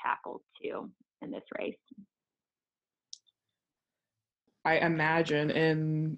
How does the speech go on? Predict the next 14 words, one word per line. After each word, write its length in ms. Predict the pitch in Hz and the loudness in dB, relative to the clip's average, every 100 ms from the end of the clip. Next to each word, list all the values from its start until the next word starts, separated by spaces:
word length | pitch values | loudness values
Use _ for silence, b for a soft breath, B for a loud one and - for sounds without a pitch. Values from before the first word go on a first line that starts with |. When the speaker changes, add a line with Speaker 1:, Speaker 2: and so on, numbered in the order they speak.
| - | -2
Speaker 2:
your 220 | 170 160 | 4 4
experience 760 | - - 175 156 156 160 165 | 4 0 2 2 2 0 0
on 540 | - 151 147 147 147 147 - | 2 4 4 2 0 -2 0
running 680 | 165 160 165 160 156 156 160 | 2 4 4 2 2 0 -2
for 640 | - 160 151 151 151 147 | 0 4 6 6 4 4
and 300 | - 147 147 | 2 0 0
serving 840 | - 165 156 151 139 147 156 170 | 0 2 2 2 2 2 2 0
in 720 | 175 - 151 147 147 151 156 - _ _ - | 0 0 0 0 0 0 -2 -4 _ _ -2
office 720 | 160 156 156 156 151 147 - - B B B | 2 2 2 2 2 2 -2 -10 B B B
have 240 | 165 156 156 | 0 2 4
experienced 880 | - - 170 165 156 151 151 - | 2 4 6 8 6 4 0 -4
some 240 | - 170 165 | 0 2 4
amount 400 | 160 147 147 - | 2 4 4 4
of 360 | 143 139 143 | 4 6 6